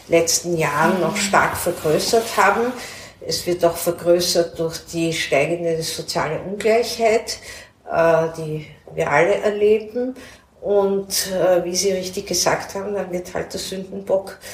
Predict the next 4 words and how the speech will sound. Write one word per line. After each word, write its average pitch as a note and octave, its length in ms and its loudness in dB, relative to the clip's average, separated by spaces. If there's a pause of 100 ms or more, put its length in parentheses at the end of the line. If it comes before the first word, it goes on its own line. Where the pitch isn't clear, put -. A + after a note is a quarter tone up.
(220)
gesucht. - 680 0 (440)
Äh, F3 380 6 (400)
und F3+ 440 -8 (720)
dagegen, G#3+ 840 4